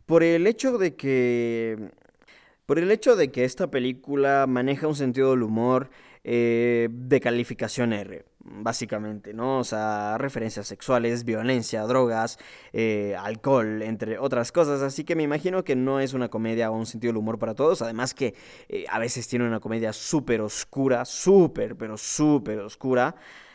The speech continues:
Eh, pero más allá de eso, la verdad es que la película está fabulosamente bien hecha. Me encanta, me encanta, me encanta.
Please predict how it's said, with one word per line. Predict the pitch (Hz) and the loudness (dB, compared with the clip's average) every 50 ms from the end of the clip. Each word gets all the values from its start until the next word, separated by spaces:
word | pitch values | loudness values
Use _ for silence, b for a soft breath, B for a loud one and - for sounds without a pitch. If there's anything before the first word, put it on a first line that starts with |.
| B - | B -4
Eh, | - 127 131 131 131 127 | 2 4 6 6 6 6
pero | 127 135 143 | 6 4 4
más | 160 208 247 - | 4 4 2 2
allá | 302 175 175 175 | 0 0 2 2
de | 156 123 113 | 0 0 -2
eso, | 110 - - 175 | -2 -4 -4 -4
la | - - | -4 -6
verdad | 104 113 | -6 -6
es | 123 - | -6 -4
que | - | -4
la | 202 131 - | -6 -6 -6
película | 110 123 127 - 147 131 | -8 -10 -8 -6 -6 -6
está | 120 - - 143 160 - - - _ | -6 -6 -4 -4 -4 -6 -8 -14 _
fabulosamente | - 127 113 117 117 107 107 110 117 131 131 120 117 104 107 117 117 101 110 | -8 -8 -8 -6 -8 -8 -6 -2 0 0 0 0 -2 -4 -4 -4 -4 -4 -4
bien | 107 110 107 104 | -4 -4 -4 -4
hecha. | 104 104 104 - 131 | -4 -4 -4 -4 -4
Me | 120 117 110 110 | -4 -4 -6 -6
encanta, | 110 113 110 104 127 117 113 113 104 110 107 | -4 -6 -4 0 0 0 0 0 -2 -4 -6
me | 107 | -6
encanta, | 107 104 110 113 107 110 110 | -6 -6 -4 -4 -4 -4 -6
me | 107 | -6
encanta. | 107 107 113 113 117 113 135 143 143 | -6 -6 -4 -4 -2 -2 -2 -2 -4